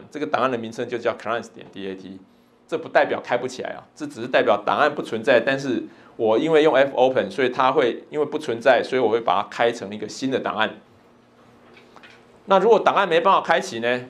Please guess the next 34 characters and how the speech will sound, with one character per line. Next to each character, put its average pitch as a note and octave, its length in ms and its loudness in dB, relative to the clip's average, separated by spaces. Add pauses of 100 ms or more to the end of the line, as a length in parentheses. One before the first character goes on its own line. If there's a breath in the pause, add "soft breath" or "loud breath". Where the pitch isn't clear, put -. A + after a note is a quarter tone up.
(180)
档 C#3+ 120 2
案 F#3 80 4
没 F3 120 2
办 F#3 140 4
法 C#3+ 40 0
开 F3+ 160 0
启， - 140 -8
一 C#3 80 -10
般 D#3+ 280 0
是 D#3+ 180 -8
什 C#3+ 120 -8
么？ F2+ 240 -8 (240)
有 C#3 140 -2
可 C#3+ 140 -4
能 A2+ 120 -4
是 C#3 220 -6
说 C#3 400 2 (1600 soft breath)
这 F3+ 120 6
个 E3 120 8
档 A#2 180 4
案 C#3+ 300 2
的 A2+ 200 0
属 G#2 280 -8
性， A#2+ 340 -6 (100)
或 D3+ 140 -2
者 C#3 80 -4
是 C#3 60 -14
这 E3 80 -6
个 D3 80 0
档 A2+ 240 -2
案 C#3 280 -4
的 A#2 160 -2
这 A#2+ 160 -10
个， G#2 600 -6